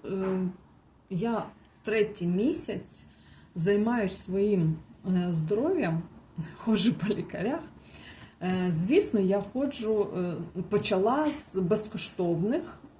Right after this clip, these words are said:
е, по декларації, е, на, на, на прийом записалась до лікарів.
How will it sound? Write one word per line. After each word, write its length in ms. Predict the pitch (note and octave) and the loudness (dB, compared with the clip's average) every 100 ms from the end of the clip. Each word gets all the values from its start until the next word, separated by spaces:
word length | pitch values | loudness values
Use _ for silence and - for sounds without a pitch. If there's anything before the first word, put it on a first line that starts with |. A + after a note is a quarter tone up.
| F#3 | -4
е, 460 | F#3 F3+ F3+ F3 D#3+ - - - - - - - - D#3+ - - - - | -2 0 0 -2 -4 -10 -18 -20 -20 -20 -14 -12 -12 -16 -16 -16 -16 -4
по 100 | G#3+ | -2
декларації, 880 | E3+ F#3 F3+ E3 G3 A3 - F#4+ A4 A4 - - - - - - | 0 -2 -2 -2 -2 -2 -2 -2 -2 -4 -16 -20 -20 -20 -20 -12
е, 140 | F#3+ F#3+ F#3+ F#3+ F#3 | -6 -2 0 2 4
на, 480 | F3+ F3 F#3+ G3+ - | 2 2 2 2 2
на, 300 | G3+ G#3 G3 - - - - - - - - - - - - - - | 0 0 0 -6 -16 -20 -20 -20 -20 -20 -20 -20 -20 -20 -20 -20 -8
на 120 | F3+ - | -8 -2
прийом 360 | F#3 E3+ E3 | 0 2 2
записалась 600 | D#3+ D#3+ - D#3 D3+ D#3 | 0 -4 -6 -4 -2 -2
до 120 | D#3 | -2
лікарів. 560 | F3+ G#3 D#4 F4 A4 - | 0 0 2 6 4 2